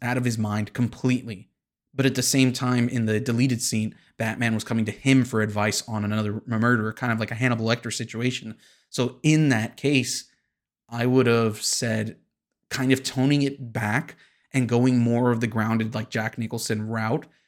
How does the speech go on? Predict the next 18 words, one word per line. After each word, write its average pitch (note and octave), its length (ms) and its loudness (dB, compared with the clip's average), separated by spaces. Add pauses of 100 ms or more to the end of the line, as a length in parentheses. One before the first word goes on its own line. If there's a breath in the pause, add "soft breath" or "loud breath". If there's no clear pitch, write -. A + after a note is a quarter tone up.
um, G#2 400 -4
sort A#2 240 0
of, A2+ 120 -2
you B2+ 160 2
know, B2 100 0
probably B2 420 2
more A#2 440 4
of, A2+ 80 0
like, A2 140 2
a A2 60 -2
Hannibal A2+ 380 0
Lecter-y, A#2 560 0 (320 soft breath)
uh, A2 160 -4
kind A#2 240 -2
of G2+ 60 -2
vibe G#2 360 -2
to E3 160 -2
it F3 180 -4